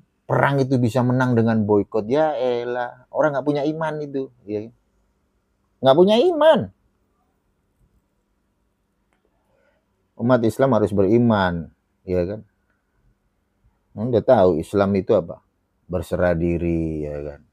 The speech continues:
Kita pakai cara, ya kan? Dengan cara apa? Supaya, eh, pemasukan mereka berkurang. Ya, boikot itu, geblek.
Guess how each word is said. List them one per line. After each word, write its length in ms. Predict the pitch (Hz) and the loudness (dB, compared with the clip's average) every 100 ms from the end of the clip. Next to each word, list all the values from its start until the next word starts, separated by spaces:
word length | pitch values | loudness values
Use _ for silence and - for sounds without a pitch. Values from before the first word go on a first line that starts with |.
| _ _ _ _ _ _ _ _ _ _ | _ _ _ _ _ _ _ _ _ _
Kita 320 | - 82 95 | -10 0 2
pakai 320 | 87 87 85 | 2 -2 -6
cara, 720 | - 90 90 90 90 82 82 _ | -4 -2 0 0 0 -2 -8 _
ya 240 | - 78 76 | -14 -14 -10
kan? 160 | 85 | -10
Dengan 180 | 87 87 87 | -8 -8 -2
cara 340 | 95 95 87 | 0 0 0
apa? 320 | 92 - 92 85 | -2 -2 -2 -2
Supaya, 580 | - - 90 95 110 107 | -8 -6 0 4 4 2
eh, 280 | - 92 92 90 | -4 -2 0 0
pemasukan 560 | 98 95 92 92 98 | -2 -2 -4 -4 -2
mereka 380 | 98 92 92 113 | 0 -2 2 2
berkurang. 560 | 95 90 104 101 92 92 | 2 0 2 2 2 2
Ya, 100 | 107 | 0
boikot 480 | - 113 117 - 139 | 4 4 4 4 2
itu, 320 | 170 254 - | 0 -6 -6
geblek. 480 | 139 95 80 92 117 | 0 0 0 -2 -2